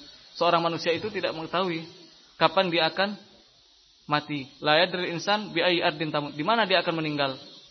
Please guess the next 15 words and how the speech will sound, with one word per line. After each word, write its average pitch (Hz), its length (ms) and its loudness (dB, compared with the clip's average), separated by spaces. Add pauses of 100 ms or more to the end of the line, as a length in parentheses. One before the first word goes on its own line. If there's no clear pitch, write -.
(440)
Hal 170 80 6
yamutu 170 400 2
bi 160 80 2
ardihi 170 560 -2
au 175 160 4
bi 160 160 0
ardi 160 240 -2
ba'idatin 165 480 0
anha, 190 400 -4 (320)
atau 190 240 -2
dia 175 240 -2 (800)
mati 170 320 0
di 160 160 -2 (320)
tanah 165 240 0
kelahirannya 160 640 -2